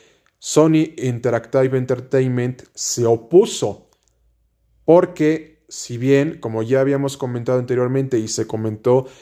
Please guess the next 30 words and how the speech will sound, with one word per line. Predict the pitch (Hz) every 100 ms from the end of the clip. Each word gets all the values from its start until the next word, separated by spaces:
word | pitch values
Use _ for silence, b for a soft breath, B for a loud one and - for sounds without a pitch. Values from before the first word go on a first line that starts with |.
| B -
en | 110
ese | 117 135
programa, | 127 123 123 131 120 123 -
en | 120
The | 113 110
Dra-, | 123 120 -
en | 117
The, | 113 113 113 _ _ -
en | 117
The | 113
Dragon | 120 139 147 135
Warrior | 143 127 135 135
uno, | 127 131
dos | 123 120
y | 139
tres, | 127 135 135 - - _ _ _ _ _ _ _ _ _ _
Sony | - - 156 156 151
compró | 147 123 120 135 135
Bungie | - 120 123 131 131 127 123
Studios | - 143 151 139 117 -
y | -
no | 127 143 143
pudo | 143 135
hacerse | 127 - 120 123 120
con | 117 117 117
Halo. | - 170 151 107 98 _ _ _ _ _ -
Entonces | 117 123 151 165 165 160 -
aquí | 123 - 151 170 156
ya | 123 143 139
hay | 127 135 147 143